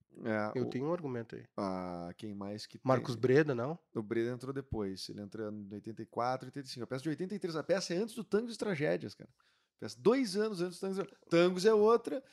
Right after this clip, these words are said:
Speaker 1: é, é, que até, bom, daí tem o longa, né? Até que, é,
Speaker 2: Tem, tem, tá documentado,
Speaker 1: as
Speaker 2: mas,
Speaker 1: guardas.
Speaker 2: é, tá gravado a peça, mas não. A minha, minha esposa não viu.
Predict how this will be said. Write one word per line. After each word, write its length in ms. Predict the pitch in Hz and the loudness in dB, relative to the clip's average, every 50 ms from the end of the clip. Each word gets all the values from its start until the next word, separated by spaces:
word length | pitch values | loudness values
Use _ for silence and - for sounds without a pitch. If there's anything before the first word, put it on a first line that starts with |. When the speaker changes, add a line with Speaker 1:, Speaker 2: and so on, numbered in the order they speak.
| _ _ _ | _ _ _
Speaker 1:
é, 640 | - - 143 131 113 101 107 107 104 104 104 104 101 101 | -2 2 2 4 4 2 2 0 0 0 0 -2 -4 -4
é, 40 | |
que 100 | 104 - | 0 0
até, 220 | 147 - - - - | 0 0 2 -2 -2
bom, 240 | - 320 320 147 110 | 0 0 -2 -2 -2
daí 140 | 98 107 | -4 -6
tem 120 | - 139 160 | -6 -4 -4
o 60 | 220 | -2
longa, 460 | 214 151 139 156 180 190 170 131 113 | 0 0 2 2 2 0 0 -2 -2
né? 180 | 107 107 123 139 | -2 -2 -2 -2
Até 180 | 135 - 117 | -2 -2 -6
que, 100 | 104 - | -6 -4
é, 720 | 120 113 104 92 90 87 85 78 82 85 - - - - 85 - | -4 -4 -4 -4 -6 -8 -10 -10 -10 -12 -12 -14 -14 -14 4 8
Speaker 2:
Tem, 260 | 262 262 247 247 208 | 10 10 10 10 6
tem, 360 | - - 180 175 185 196 196 | 8 10 10 12 12 10 8
tá 100 | 180 180 | 8 8
documentado, 600 | 165 170 185 185 226 240 247 - 285 269 214 175 151 | 8 8 8 8 8 6 8 10 10 10 10 8 6
Speaker 1:
as 40 | 147 | 2
Speaker 2:
mas, 120 | 135 127 123 | 2 4 4
Speaker 1:
guardas. 260 | 117 120 123 120 120 | 4 4 4 2 2
Speaker 2:
é, 460 | 120 117 117 120 117 117 117 110 - 110 | 2 2 0 -2 -2 -2 -4 -6 -8 -4
tá 120 | - 117 | -2 0
gravado 560 | 120 135 156 160 151 156 175 185 196 196 202 | 4 6 6 8 10 12 12 12 12 12 8
a 60 | 240 | 2
peça, 480 | 233 - - 220 214 190 - - - 131 | 6 8 8 8 8 8 4 0 -8 -8
mas 220 | 113 117 113 113 | -6 -6 -8 -8
não. 180 | 117 120 117 117 | -8 -8 -8 -2
A 120 | - 127 143 | 2 4 6
minha, 180 | 156 160 160 | 8 8 8
minha 240 | 156 147 139 143 139 | 6 4 -2 -4 -6
esposa 340 | 131 - _ - 143 135 135 | -6 -8 _ 0 2 2 2
não 160 | 147 156 180 | 0 -2 0
viu. 240 | 180 185 185 170 165 | 0 0 -2 -2 -4